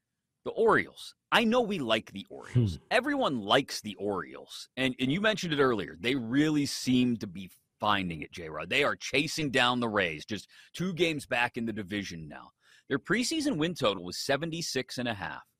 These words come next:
Speaker 1: Their current win total,
Speaker 2: <laughs>
Speaker 1: ninety and a half. It's shot up
Speaker 2: Wow.
Speaker 1: a full fourteen wins. Biggest move in the American League. I think that might be a little too much.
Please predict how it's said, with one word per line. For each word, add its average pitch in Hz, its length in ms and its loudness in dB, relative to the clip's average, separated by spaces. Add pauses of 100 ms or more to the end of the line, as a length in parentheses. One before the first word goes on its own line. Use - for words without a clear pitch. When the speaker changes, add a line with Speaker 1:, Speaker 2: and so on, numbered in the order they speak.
(600)
Speaker 1:
Their 113 120 -2
current 185 500 -4
win 90 200 -6
total, 76 360 -8 (180)
Speaker 2:
<laughs> - 160 -20
Speaker 1:
ninety 123 880 2
and 92 100 -2
a 82 60 -2
half. 80 360 -4 (340)
It's - 160 -8
shot 175 380 6
up 165 180 6
Speaker 2:
Wow. 123 60 4
Speaker 1:
a 120 40 2
full 185 640 6
fourteen 139 1120 2
wins. 101 380 2
Biggest 165 480 0
move 143 480 4 (380)
in 127 120 2
the 127 120 4
American 120 500 2
League. 131 280 4 (680)
I - 60 -16 (480)
think 196 280 -6
that 240 220 -2
might 123 320 -4
be 123 160 -2
a 113 60 -2
little 107 300 0
too 110 260 -4
much. - 520 -6